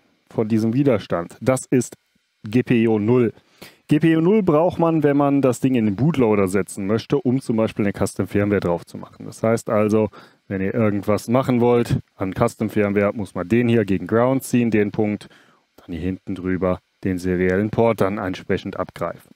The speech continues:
Von dem gucken wir mal ein bisschen rüber. Wir haben hier in der Mitte die entsprechende L E D und den,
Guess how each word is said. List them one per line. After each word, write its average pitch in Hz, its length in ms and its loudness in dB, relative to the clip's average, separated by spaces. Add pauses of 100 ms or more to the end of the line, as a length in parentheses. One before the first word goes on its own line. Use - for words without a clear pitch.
(920)
Von 196 380 0
dem 220 320 4 (340)
gucken 139 220 -2
wir 127 80 0
mal 113 160 2
ein 101 60 -2
bisschen 98 240 -4
rüber. 180 320 4
Wir 131 80 2
haben 120 100 2
hier 117 140 2
in 120 40 -2
der 98 100 2
Mitte 160 720 4
die 117 340 0
entsprechende 101 720 -2
L 98 140 -2
E 92 80 2
D 139 400 2 (800)
und 113 480 0
den, 101 380 0